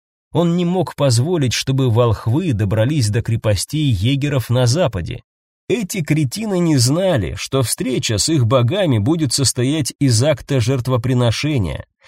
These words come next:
Жертвами же окажутся они сами, а егеры умеют убивать множеством ужасных способов.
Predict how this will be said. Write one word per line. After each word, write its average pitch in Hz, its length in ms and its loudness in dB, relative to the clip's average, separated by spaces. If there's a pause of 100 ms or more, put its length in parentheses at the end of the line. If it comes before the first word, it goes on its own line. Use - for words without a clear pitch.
(220)
Жертвами 113 640 0
же 85 220 -2
окажутся 165 520 -2
они 175 200 0
сами, 160 540 0 (200)
а 139 120 2
егеры 196 800 0
умеют 139 580 0
убивать 120 480 2
множеством 113 840 0
ужасных 104 600 0
способов. 92 680 -6